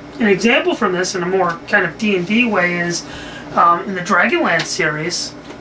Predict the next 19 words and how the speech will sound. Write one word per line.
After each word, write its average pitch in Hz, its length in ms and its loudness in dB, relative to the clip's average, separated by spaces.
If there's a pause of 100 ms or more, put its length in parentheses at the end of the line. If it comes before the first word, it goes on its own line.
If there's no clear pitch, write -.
(520)
This 185 220 -2
is 190 60 0
a 170 60 0
spoiler 262 420 4
if 202 100 -6
you 208 60 0
haven't 233 200 0
read 208 200 2
it. 185 120 -2 (880)
Actually, - 340 -6
no, 208 160 -2
it's 180 140 -6
not - 160 2
too 185 120 -4
much 160 160 -8
of 165 80 -12
a - 20 -8
spoiler. 170 340 2 (540)
Uh, 185 300 2